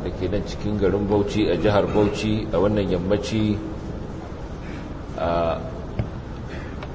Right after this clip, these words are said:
a wannan yammaci na Lah-, abin Asabar ko?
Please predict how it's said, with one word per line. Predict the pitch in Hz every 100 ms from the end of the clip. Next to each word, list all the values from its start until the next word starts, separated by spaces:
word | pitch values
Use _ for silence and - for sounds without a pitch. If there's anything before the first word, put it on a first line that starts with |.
| -
a |
wannan | 92 110 110
yammaci | 98 101 107 - 113
na | 110 113 110 110 - - - - - - 104
Lah-, | 113
abin | 113 101 104
Asabar | 101 - 92 - 113 95 -
ko? | 104